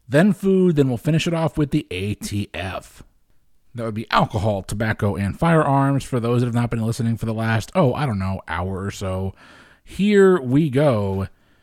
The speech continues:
Your question in people in U S history.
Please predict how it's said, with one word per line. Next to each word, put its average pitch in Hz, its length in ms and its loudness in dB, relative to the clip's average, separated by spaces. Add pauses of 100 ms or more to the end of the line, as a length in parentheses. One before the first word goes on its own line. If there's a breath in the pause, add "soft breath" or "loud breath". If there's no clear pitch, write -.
(240)
Your 135 280 2
question 175 500 2
in 117 100 2
people 165 440 2
in 156 220 0
U 165 180 2
S 175 180 -4
history. 98 720 -6